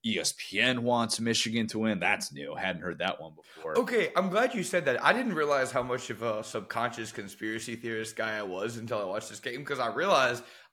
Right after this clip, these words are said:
Speaker 2: I wanted to s-, like, mentally, I, I immediately went, "Oh yeah, Michigan, big money team. You know, the powers that be want them to win." And I went, "This team cheated all year." <laughs> I don't think the powers that be actually want them to win. And I was like, "Huh, I think it's just bad officiating." <laughs> I think that's all it is.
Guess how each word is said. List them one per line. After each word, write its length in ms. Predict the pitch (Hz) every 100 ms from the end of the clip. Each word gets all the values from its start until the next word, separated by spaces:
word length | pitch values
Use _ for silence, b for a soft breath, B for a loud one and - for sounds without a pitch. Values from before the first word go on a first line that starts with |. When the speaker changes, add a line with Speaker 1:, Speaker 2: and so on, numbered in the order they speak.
| -
Speaker 2:
I 100 | 151
wanted 380 | 156 196 202
to 60 | 156
s-, 140 | 131 -
like, 340 | 151 - 147
mentally, 480 | 156 165 185 202 175
I, 160 | 139 135
I 80 | 139
immediately 280 | 139 139 127
went, 140 | 107 - _ -
"Oh 120 | 135
yeah, 220 | 143 131
Michigan, 420 | 127 127 131 123 113
big 180 | 123
money 220 | 123 117 113
team. 320 | 117 110 110
You 100 | 107
know, 40 |
the 80 | 107
powers 300 | 101 113 117
that 80 | 107
be 100 | 113
want 160 | 101 104
them 120 | 107
to 80 | 107
win." 80 | 113
And 60 |
I 40 | 120
went, 160 | 113 - _ _ _ _ _
"This 160 | 185 -
team 260 | - 330 143
cheated 360 | 196 214 151
all 120 | 131
year." 340 | 113 107 110 - _ -
<laughs> 800 | - - 208 - - - - -
I 100 | 202
don't 260 | 269 214 165
think 260 | 226 254 180
the 60 |
powers 380 | 180 180 185 180
that 120 | 160 151
be 180 | 165
actually 360 | 139 147 190 151
want 320 | 135 151 151
them 200 | 156 143
to 80 | 123
win. 240 | 127 160 - - B B B
And 120 | 175 185
I 80 |
was 140 | 202 190
like, 200 | 214 214 -
"Huh, 380 | - 196 131 B B
I 100 | 175
think 200 | 208 349
it's 140 | 143 131
just 160 | 135
bad 180 | 139 147
officiating." 520 | 151 226 226 165 113
<laughs> 20 |
I 40 | 135
think 180 | 262 -
that's 220 | 240 233
all 240 | - -
it 580 | - - 466 - - -
is. 240 | - -